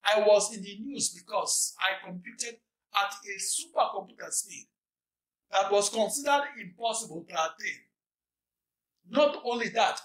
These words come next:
I was in the news because I redefined what speeds are possible in supercomputing. Furthermore, I was in the news because I discovered a fundamental change in the way we look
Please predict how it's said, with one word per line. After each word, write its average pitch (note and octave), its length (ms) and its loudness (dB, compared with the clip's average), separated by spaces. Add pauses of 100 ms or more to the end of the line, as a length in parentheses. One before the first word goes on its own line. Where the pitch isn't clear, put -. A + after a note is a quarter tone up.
(140)
I F#3+ 80 -2
was G3 200 -2
in - 140 -18
the A#3 100 -18
news C4 200 -10
because F#3+ 440 -10
I F#3+ 160 2
redefined - 840 -2 (840)
what C#4 220 -2
speeds A#3+ 420 -4
are G3 280 2
possible F#3+ 540 -4
in F3+ 100 -20
supercomputing. - 960 -8 (680)
Furthermore, F3+ 760 6
I G3+ 180 0
was G#3 280 0
in G3 60 -20
the G3+ 220 -18
news C#4 280 -6
because - 680 -6 (560)
I G#3 240 0
discovered A#3+ 600 0
a G3+ 160 -12 (140)
fundamental A3+ 560 -4 (100)
change - 540 -10 (160)
in A3 160 -18
the G#3 180 -16
way B3+ 140 2 (160)
we F3 80 -10
look A3+ 220 -12